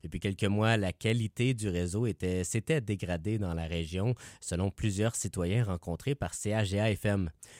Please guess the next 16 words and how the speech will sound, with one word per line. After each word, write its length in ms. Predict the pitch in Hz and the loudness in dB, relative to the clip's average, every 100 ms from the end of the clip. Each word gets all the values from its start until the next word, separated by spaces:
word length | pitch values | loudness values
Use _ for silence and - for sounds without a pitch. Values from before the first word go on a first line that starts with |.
| - | -10
Le 80 | 87 | -6
service 500 | - 87 87 107 - | -4 -2 0 0 0
des 240 | 104 92 104 | -2 2 2
nouvelles 340 | 107 101 123 | 4 4 4
a 100 | 92 | 4
donc 380 | 87 98 - 90 | 2 0 2 -2
contacté 580 | - 117 - 95 - 107 | 0 -2 0 -4 0 -2
Bell 380 | 92 104 113 107 | 0 2 4 2
pour 200 | 98 87 | -2 0
l'informer 540 | 90 - 92 98 123 | 0 0 0 2 2
de 160 | 110 127 | 2 4
la 160 | 135 | 4
situation. 580 | 104 - 117 95 - 104 - - - - | 2 0 0 0 2 0 -2 -14 -20 -6
Myriam 380 | 95 85 95 98 | -2 0 2 2
Labelle, 380 | 92 107 131 123 | 2 2 2 2
gestionnaire 680 | 98 - 95 98 113 113 | -2 -2 0 2 2 2